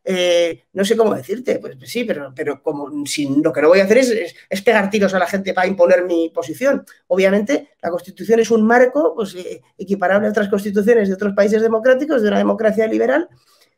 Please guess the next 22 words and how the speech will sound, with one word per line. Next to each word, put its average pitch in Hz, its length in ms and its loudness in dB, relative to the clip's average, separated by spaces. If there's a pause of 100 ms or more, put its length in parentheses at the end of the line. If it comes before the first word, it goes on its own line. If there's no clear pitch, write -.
(300)
que 165 100 -6
habrá 156 240 0
muchas 196 320 2
cosas 240 260 4
que 165 160 -2
nos, 151 220 -2 (160)
que 156 100 2
no 175 80 2
nos 190 140 2
gusten 202 300 0
nada, 285 380 2
¿verdad? 214 360 0
Como 196 160 -8
los 156 160 -6
fueros 247 420 4
o 170 60 0
la 160 100 -2
monarquía 202 640 -2
o 202 60 2
lo 175 100 -4
que 175 80 -6
sea, 247 340 -4